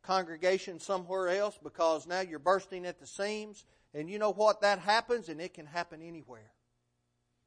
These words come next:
We just simply have to do it. Now, not every person's talent is necessarily sitting down having a Bible study, right? But I can promise you one thing. If you call me and you say, "I know someone who wants to have a Bible study and I'll go with you,"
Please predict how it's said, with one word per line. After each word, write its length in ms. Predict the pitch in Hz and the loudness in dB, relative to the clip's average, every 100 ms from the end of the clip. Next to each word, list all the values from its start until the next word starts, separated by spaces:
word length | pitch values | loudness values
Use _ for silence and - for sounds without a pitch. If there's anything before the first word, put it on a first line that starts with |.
| _ | _
We 140 | 131 127 | -16 -6
just 280 | 151 165 - | -4 -2 -4
simply 340 | 151 151 143 | -8 -8 -6
have 200 | 135 127 | -6 -6
to 60 | 131 | -10
do 140 | 120 | -14
it. 220 | 113 107 _ _ _ _ _ _ _ _ _ _ _ | -14 -16 _ _ _ _ _ _ _ _ _ _ _
Now, 100 | 135 | -4
not 180 | 147 190 | 4 6
every 240 | 233 220 - | 6 4 2
person's 440 | 220 202 175 - | 2 2 -4 -10
talent 460 | - 226 214 185 185 | 0 4 4 2 -2
is 320 | 165 156 - _ _ _ | -2 -2 -6 _ _ _
necessarily 600 | 180 208 185 185 214 202 | 0 0 0 0 2 2
sitting 320 | 170 226 220 202 | 2 4 4 4
down 240 | 214 202 | 0 2
having 220 | 208 214 | 2 2
a 40 | 214 | 6
Bible 300 | 240 285 208 | 8 8 2
study, 320 | - 160 135 | 2 0 2
right? 320 | 151 214 277 _ _ _ _ _ _ _ _ _ _ _ _ _ - | 2 2 0 _ _ _ _ _ _ _ _ _ _ _ _ _ 2
But 100 | 170 | 2
I 60 | |
can 80 | 226 | 2
promise 340 | 220 226 220 - | 2 2 2 -4
you 80 | |
one 180 | 185 226 | -2 -2
thing. 280 | 208 180 170 | -2 -6 -6
If 120 | 147 | -8
you 120 | 240 | -10
call 280 | - 240 233 | 2 6 6
me 220 | 214 226 233 | 6 2 0
and 100 | 214 | -4
you 100 | 214 | -8
say, 240 | - 190 | 0 2
"I 100 | 202 | 2
know 160 | 220 214 | 2 -2
someone 340 | - 214 214 | -2 -6 -4
who 80 | 196 | -4
wants 220 | 202 208 | -4 -4
to 60 | 214 | -2
have 140 | 202 | -2
a 40 | 165 | 0
Bible 280 | 190 202 | 0 0
study 300 | 196 208 202 | -2 -6 -4
and 80 | 185 | -2
I'll 120 | 202 | -4
go 160 | 185 196 | 0 0
with 320 | 190 202 | 2 0
you," 80 | 202 | 0